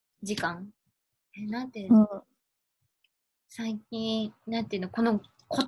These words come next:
Speaker 1: 葉を使わない時間みたいな。その、
Speaker 2: うん。
Speaker 1: 脳みそあるじゃん。なんか右と左みたいな。で、なんか、
Speaker 2: うん。
Speaker 1: 言葉を司る方の脳みそを休止してくれるみたいな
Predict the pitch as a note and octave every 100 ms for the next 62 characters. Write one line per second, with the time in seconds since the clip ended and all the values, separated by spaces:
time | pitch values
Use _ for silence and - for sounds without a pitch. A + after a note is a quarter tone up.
0 | G#4 A4 A#4 C4+ - - B3+ B3+ B3 B3
1 | A#3 G#3+ G#3+ G#3 F#3+ C3+ B2+ - _ -
2 | G#3 F#3+ F#3 F3+ F3 - - - G#3+ G#3
3 | G#3 - _ B3 E4+ F4 F#4+ D4+ A3+ A3
4 | B3 A#3 F3+ G3 - - G#3 G3+ A3+ A3+
5 | G#3 G3+ F#3+ F3+ F3 F3 - - - G#3+
6 | B3 A3+ A3+ - - A#3 G#3+ G#3 F#4+ G#4+
7 | F#4 - D#4 D4+ D#4+ D4+ E4 A#3+ A3 F#3
8 | F#3+ F3 E3+ G3 A3+ A#3+ B3 G3 F#3+ F#3+
9 | - _ _ _ _ _ - E4+ F4 F4+
10 | - D#4+ D4+ C#4 C4+ A#3 E3+ - D#3+ F3
11 | G#3 A3+ F#3+ -